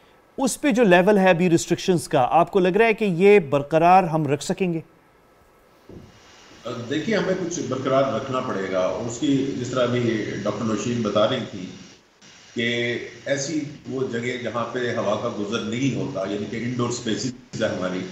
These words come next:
Speaker 2: वहाँ के ऊपर बड़े इज्तिमा करने इंतहाई खतरे की बात है।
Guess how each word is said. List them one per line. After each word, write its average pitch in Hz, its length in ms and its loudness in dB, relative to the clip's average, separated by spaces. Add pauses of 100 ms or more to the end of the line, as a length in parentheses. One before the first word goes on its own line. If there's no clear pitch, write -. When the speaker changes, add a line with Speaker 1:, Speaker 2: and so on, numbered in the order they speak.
(360)
Speaker 2:
वहाँ 135 500 0
के 165 220 0
ऊपर 143 220 -4
बड़े 113 380 -4
इज्तिमा 113 520 -4
करने 110 440 -6
इंतहाई 107 360 -6
खतरे 101 320 -8
की 98 120 -8
बात 90 280 -4
है। 90 100 -12